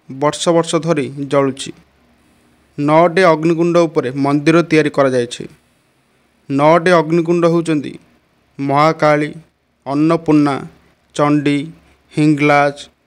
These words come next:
ବିନ୍ଧ୍ୟବାସିନୀ, ମହାଲକ୍ଷ୍ମୀ, ସରସ୍ୱତୀ, ଅମ୍ବିକା, ଅଞ୍ଜିଦେବୀ ନାମରେ ଜଣାଯାଏ।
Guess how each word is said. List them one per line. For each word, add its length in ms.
ବିନ୍ଧ୍ୟବାସିନୀ, 840
ମହାଲକ୍ଷ୍ମୀ, 760
ସରସ୍ୱତୀ, 760
ଅମ୍ବିକା, 560
ଅଞ୍ଜିଦେବୀ 540
ନାମରେ 320
ଜଣାଯାଏ। 500